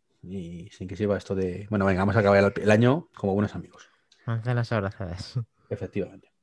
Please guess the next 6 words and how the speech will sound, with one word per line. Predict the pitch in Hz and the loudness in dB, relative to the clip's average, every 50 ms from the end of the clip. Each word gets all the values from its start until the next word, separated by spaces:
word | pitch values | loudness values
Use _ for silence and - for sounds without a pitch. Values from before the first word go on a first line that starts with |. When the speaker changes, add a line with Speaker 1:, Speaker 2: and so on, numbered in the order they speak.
| _ _ _ _ - - - | _ _ _ _ -16 -6 -2
Speaker 1:
Manzanas | 113 110 113 139 139 135 120 | -2 2 4 4 4 6 6
amaza-, | 120 113 - - - | 4 2 2 0 0
abrazadas | 113 113 113 107 101 123 123 117 104 - | 2 4 4 4 4 6 6 6 4 2
clips. | - - 92 - - - - _ _ - | -2 -6 -6 -6 -10 -14 -14 _ _ -4
<laughs> | - - - - - - - - - - - 131 110 123 120 - - - _ _ _ _ _ _ _ _ _ _ _ _ _ _ _ _ _ _ _ _ _ _ _ _ - | -2 -2 -2 -2 -6 -12 -18 -20 -10 -6 -6 -4 -4 -6 -8 -12 -14 -20 _ _ _ _ _ _ _ _ _ _ _ _ _ _ _ _ _ _ _ _ _ _ _ _ 0
Em, | 113 113 113 110 110 107 107 104 101 101 101 98 98 95 92 | 2 4 4 6 4 4 4 4 2 0 -2 -2 -2 -4 -6